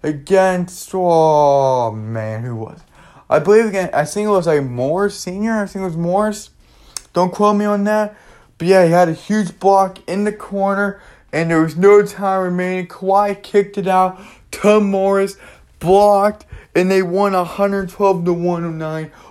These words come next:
One of the most thrilling, entertaining games of the second round so far, besides the Phoenix Suns. Well, no, I'll even say including the Phoenix Suns, 'cause the run has not been, um, a thrilling game so far.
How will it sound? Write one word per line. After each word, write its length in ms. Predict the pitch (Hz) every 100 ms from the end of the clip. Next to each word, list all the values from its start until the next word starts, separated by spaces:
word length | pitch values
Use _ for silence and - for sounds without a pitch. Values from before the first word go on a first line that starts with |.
| -
One 180 | 180 196
of 60 |
the 60 | 196
most 340 | 185 190 180
thrilling, 680 | - - - 196 214 214 -
entertaining 720 | 185 185 175 175 185 180 170
games 520 | 156 175 180 180 175 - - - _ -
of 340 | 170 190 185 165
the 100 | 175
second 560 | - 185 175 175 151
round 360 | 147 147 143 143
so 320 | - 147 143
far, 760 | 139 - 127 127 131 131 131 - - _ _ -
besides 760 | 135 135 - 160 151 147 143 -
the 100 | 127
Phoenix 480 | - 139 123 117 -
Suns. 360 | 170 165 160 - 170
Well, 140 | 196
no, 180 | 196 175 -
I'll 200 | 165 208
even 180 | 185 170
say 180 | 190
including 440 | 175 - 214 220 165
the 60 |
Phoenix 340 | 135 143 117 -
Suns, 180 | 135 131
'cause 140 | 143
the 60 | 156
run 180 | 190 185
has 100 | 175
not 220 | 165 165
been, 360 | 175 156 135 - _ _ - -
um, 640 | 151 143 139 131 120 107 107 _ _ _ _ _ _ - -
a 60 |
thrilling 340 | 127 175 180 156
game 260 | 151 175
so 200 | 170 143
far. 440 | 123 - 131 123